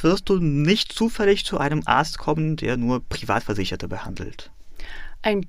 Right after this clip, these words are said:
Speaker 2: Pro-Tipp. Du kannst schon bei der Suchergebnisse so filtern, dass du nur unter Ärzten suchst, die zum Beispiel gesetzlich Versicherte behandeln.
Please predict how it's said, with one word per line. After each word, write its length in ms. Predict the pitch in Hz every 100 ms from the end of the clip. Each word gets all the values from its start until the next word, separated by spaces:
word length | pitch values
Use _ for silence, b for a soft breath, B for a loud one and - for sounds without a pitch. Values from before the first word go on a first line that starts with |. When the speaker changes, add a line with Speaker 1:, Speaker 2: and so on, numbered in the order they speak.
| -
Speaker 2:
Pro-Tipp. 760 | - 214 254 - - 180 - - B B B B B
Du 180 | 175 202
kannst 360 | - 220 240 -
schon 160 | 214
bei 120 | 196
der 140 | 196 190
Suchergebnisse 800 | 185 240 233 190 190 185 180 175
so 180 | 175 226
filtern, 560 | - 180 190 196 220 -
dass 220 | 185 180
du 100 | 196
nur 240 | 190 196
unter 680 | - 190 190 180 175 170 - - -
Ärzten 380 | 185 190 - 185
suchst, 520 | 175 196 - - -
die 160 | 180 190
zum 160 | 185 180
Beispiel 300 | 180 180 165
gesetzlich 500 | 175 - - 175 -
Versicherte 460 | 170 165 151 -
behandeln. 600 | 151 156 160 151 135 -